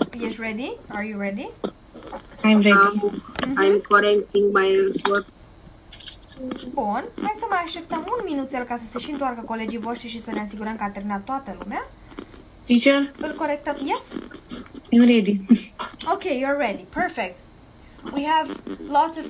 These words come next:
Speaker 1: people who are ready. I'm glad to see that you are
Speaker 2: Ok.
Speaker 1: so fast and that you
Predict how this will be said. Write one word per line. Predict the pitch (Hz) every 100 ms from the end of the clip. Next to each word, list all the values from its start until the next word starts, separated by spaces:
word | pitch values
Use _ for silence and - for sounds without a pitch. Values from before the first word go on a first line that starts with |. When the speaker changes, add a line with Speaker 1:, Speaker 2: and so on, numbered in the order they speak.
| 302
Speaker 1:
people | 285 277 233
who | 247
are | 214
ready. | 208 180 214 381 - - -
I'm | 226
glad | 240 247 285
to |
see | 247 262
that | 220 208
you | 226
are | 196
Speaker 2:
Ok. | 240
Speaker 1:
so | 214
fast | 208 185 208 -
and | 262
that | 214 202
you | 208